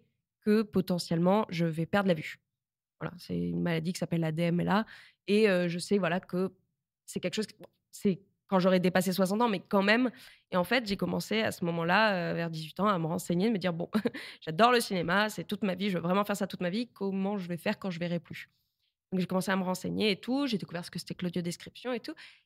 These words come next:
Et en fait, plus je cherchais, plus je voyais des témoignages de, « Ah, ça marche pas, ah, c'est compliqué, ah, en fait, il y a pas de film. »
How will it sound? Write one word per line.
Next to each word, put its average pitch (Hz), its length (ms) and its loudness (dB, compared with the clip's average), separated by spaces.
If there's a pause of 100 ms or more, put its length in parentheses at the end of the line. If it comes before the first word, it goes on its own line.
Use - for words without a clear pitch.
(100)
Et 196 60 -4
en 202 60 0
fait, - 300 0 (840)
plus 294 120 2
je 403 80 2
cherchais, 277 280 2 (120)
plus 285 120 -4
je 226 160 -2
voyais 226 500 2
des 220 140 0
témoignages 226 400 0
de, « 220 100 2 (400)
Ah, - 40 -14
ça 208 120 0
marche 240 180 0
pas, 214 260 2 (160)
ah, 240 80 0
c'est 226 120 -2
compliqué, 226 580 0
ah, 240 60 6
en 240 40 6
fait, 226 120 0
il - 60 -8
y 196 40 2
a 180 40 -2
pas 208 120 0
de 208 60 -8
film. » 233 240 2